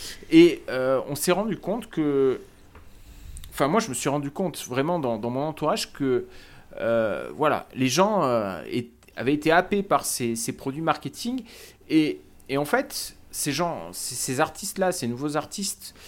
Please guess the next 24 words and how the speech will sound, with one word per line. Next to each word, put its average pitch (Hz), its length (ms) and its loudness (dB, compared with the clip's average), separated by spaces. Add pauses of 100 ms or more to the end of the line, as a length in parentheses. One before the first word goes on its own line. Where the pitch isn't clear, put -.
(340)
qu'est-ce 185 220 0
que, 160 260 -2
qu'est-ce 196 200 -6
qu'ils - 120 -12
faisaient ? 127 340 -2
Bah, 113 120 2
ils 127 60 2
chantaient 202 300 0
pas 180 140 2
leurs 165 140 2
chansons 135 380 -4
à 120 80 4
eux, 190 200 0 (220)
ils - 80 -10
ch-, - 240 -6 (240)
on, 147 200 -2
on 147 100 2
leur 160 160 4
imposait 190 440 4
de 147 80 -2
chanter, 151 540 -2
euh, 117 420 4
des 117 160 0
reprises. 123 560 -4